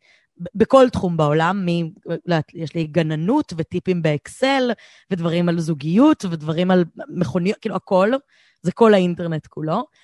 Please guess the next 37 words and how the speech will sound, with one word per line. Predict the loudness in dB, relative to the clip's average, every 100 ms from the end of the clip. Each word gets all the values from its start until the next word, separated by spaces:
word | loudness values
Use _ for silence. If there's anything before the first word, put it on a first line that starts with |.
| _ 0
אבל | 4
הוא | 6
יודע | 6 4
לזקק | 2 0 0 -2 -2
מאוד | -4 0 0
מאוד | 2 0
טוב | 2 2
את | 0
הדברים | -4 -6 -4
שאתה | -2 0 2
אוהב, | 4 2 2 -2 -6 _ _ -2
והדברים | 0 2 0 -2
שמעניינים | -2 -2 0 2 0
אותך. | -4 -14 -20 _ _ -14
ומבחינתי, | -6 -2 -2 -2 -4 -4 -6 -6 -4 -2 0 -2 -4 _
אה, | -6 -4 -6 -6
פתחתי | -2 0 0 -4
טיקטוק | -4 -4 -4 -8
מתוך | -10 -10
סקרנות | -12 -10 -8 -6 -6 -6 -12 -12
נטו, | -8 -8 -8 -4 -4
הבנתי, | 0 -2 -2 -10
כאילו, | -6 -2 -2 -4 _ _ _ -8
חשבתי | -4 -2 0
שהילדים | 0 0 2 2
יודעים | 2 0
יותר | -2 -6
טוב | -6 -6
ממני, | -6 -4 -2 -4 -4
וזהו, | -4 2 2 2
אני | 0
מזדקנת | -4 -4 -6 -4 -4 -4 -2
ואיבדתי | 0 0 -2 -4
את | -4
מעיין | -4 -2 -4
הנעורים | -2 -2 0 0 -2
שלי, | 0 0 0